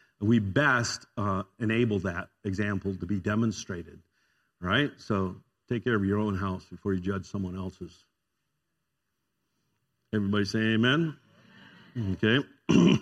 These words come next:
Number four, seeking justice. And compassion for the poor and the vul-,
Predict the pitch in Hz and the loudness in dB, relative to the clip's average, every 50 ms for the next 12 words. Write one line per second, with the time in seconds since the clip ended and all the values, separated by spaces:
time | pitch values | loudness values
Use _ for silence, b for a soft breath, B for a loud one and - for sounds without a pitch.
0 | 208 190 - - 208 190 196 - - 196 151 - - 175 165 - - - 160 - | 4 4 4 4 4 4 4 4 2 0 0 0 0 -2 -2 -2 -2 -4 -6 -6
1 | - - 156 143 - - B B B B B B B B - 320 349 339 240 240 | -4 -4 -6 -6 -6 -6 B B B B B B B B 6 8 8 8 8 8
2 | 320 320 311 311 302 302 302 294 254 294 294 - - - - - - _ - - | 8 8 8 8 10 10 10 10 8 4 0 -6 -6 -10 -14 -18 -20 _ -20 -20
3 | _ _ - - - 208 226 170 208 220 214 196 165 131 135 190 233 240 - - | _ _ -6 0 4 4 6 6 6 6 6 6 8 8 8 8 8 8 6 4
4 | - 220 196 156 - - - - - - - _ _ _ _ _ _ _ _ _ | 4 6 6 6 4 0 -4 -8 -12 -16 -20 _ _ _ _ _ _ _ _ _
5 | _ _ _ _ _ - 120 123 107 - 131 131 107 - 139 156 156 165 156 - | _ _ _ _ _ -2 0 0 0 2 0 0 0 2 4 4 4 4 4 2
6 | - 147 131 113 98 92 - - - _ _ _ _ _ _ _ - 113 110 98 | 2 2 2 2 2 -2 -6 -10 -20 _ _ _ _ _ _ _ -2 0 0 0
7 | - - - 151 151 151 143 135 123 117 - - 101 107 107 95 95 113 117 120 | 0 2 4 6 6 6 6 6 4 2 0 0 0 0 0 0 0 0 2 4
8 | 120 | 2